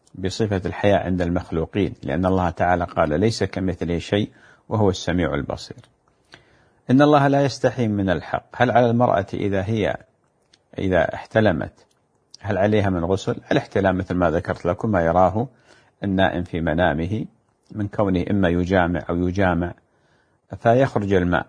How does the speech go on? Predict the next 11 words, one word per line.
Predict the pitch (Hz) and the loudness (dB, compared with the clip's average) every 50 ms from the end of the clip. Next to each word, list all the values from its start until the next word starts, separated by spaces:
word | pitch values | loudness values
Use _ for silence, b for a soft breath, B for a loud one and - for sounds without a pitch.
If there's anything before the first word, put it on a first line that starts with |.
| _ _ | _ _
هذا | - - 120 120 110 95 | -2 0 2 2 2 2
هو | 95 90 85 | 0 0 -2
الاحتلام. | 85 - - - - - - 82 76 78 73 67 62 62 - _ _ _ _ _ b b b b b b b b b _ - | -2 -4 -6 -10 -12 -10 -8 -4 -2 -2 -2 -2 -4 -6 -10 _ _ _ _ _ b b b b b b b b b _ -10
وهي | 92 104 104 98 92 87 90 95 110 107 | -6 -2 2 2 2 2 2 2 2 0
قالت: | 104 - - 117 110 110 110 110 101 - - - | 0 2 4 6 6 6 6 2 -2 -4 -6 -4
"الماء"، | 110 101 101 104 104 101 92 - - _ _ _ | -2 0 2 2 2 2 0 -2 -6 _ _ _
تقصد | - 95 - - - 95 95 | -6 -6 -6 -8 -6 -2 -2
المني. | 92 90 90 92 80 58 50 - - - _ _ _ _ b b b b b b _ _ - | 0 0 0 -2 -2 -4 -6 -12 -16 -20 _ _ _ _ b b b b b b _ _ 0
فطبعًا | 127 120 120 120 127 58 55 50 - 65 - - 50 - - - - - - - - - - - - - - _ - 117 110 107 104 104 107 104 101 95 92 90 - - - - - - - - | 2 2 4 4 4 4 4 4 2 0 -2 -6 -6 -8 -8 -10 -12 -12 -14 -14 -14 -16 -16 -16 -18 -20 -16 _ -4 -4 -2 0 2 2 2 2 4 2 2 2 0 -2 -4 -6 -10 -14 -14 -6
هذا | - 107 123 139 151 | 0 2 4 4 4
الحديث، | 151 139 - 135 107 98 98 98 104 104 | 2 2 2 0 0 2 0 0 -2 -4